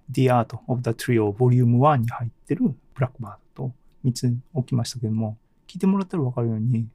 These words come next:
ジャコバージョンは、なんていうの？ちょっとファンキーすぎるっていうか。<laughs> うん。でね、ワード・オブ・マウスは、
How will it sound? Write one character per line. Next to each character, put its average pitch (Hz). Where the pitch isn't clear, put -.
ジ 151
ャ 151
コ 233
バ 262
ー 247
ジ 127
ョ 117
ン 110
は、 107
な 151
ん 185
て 139
い -
う 101
の？ 110
ち -
ょ -
っ -
と -
フ -
ァ 147
ン 139
キ -
ー -
す -
ぎ 139
る 117
っ -
て -
い 101
う -
か。 123
<laughs> -
う 139
ん。 120
で 139
ね、 120
ワ 147
ー 214
ド・ 240
オ 233
ブ・ 247
マ 269
ウ 190
ス -
は、 143